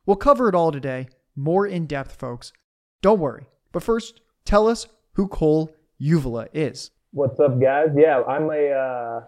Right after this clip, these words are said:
Speaker 2: right-handed pitcher in the Texas Rangers organization, an avid, uh, fantasy football player. I try my hardest. I not really, uh, reached my ceiling, I don't think, quite yet, but we're on our way.
Speaker 1: <laughs>
Speaker 2: And, uh, yeah, I, uh,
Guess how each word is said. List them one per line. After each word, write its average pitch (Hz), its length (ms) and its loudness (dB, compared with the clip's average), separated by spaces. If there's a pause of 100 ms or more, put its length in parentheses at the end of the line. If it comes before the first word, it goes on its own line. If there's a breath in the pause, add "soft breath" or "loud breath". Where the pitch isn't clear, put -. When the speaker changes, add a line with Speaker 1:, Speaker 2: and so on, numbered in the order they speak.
(240)
Speaker 2:
right-handed 147 680 4
pitcher 180 340 4
in 170 80 0
the 131 80 2
Texas 135 380 4
Rangers 135 280 4
organization, 139 880 4 (600)
an 127 120 -8
avid, 131 520 0
uh, 120 440 -2
fantasy 139 300 0
football 135 260 4
player. 139 280 0
I 120 120 -2
try 131 160 0
my 123 140 -4
hardest. 120 380 0
I 113 300 0 (120)
not 123 540 -8 (600)
really, 131 560 4
uh, 117 200 0
reached 127 400 -2 (100)
my 120 260 -2 (140)
ceiling, 143 400 -2
I 127 60 -4
don't 131 180 0
think, 143 220 0
quite 143 240 4
yet, 147 180 0
but 117 140 4
we're 131 160 8
on 135 80 0
our 127 200 2
way. 131 200 4 (260)
Speaker 1:
<laughs> - 260 -10
Speaker 2:
And, 139 320 4
uh, 139 180 8
yeah, 156 340 2
I, 127 240 2
uh, 117 340 -2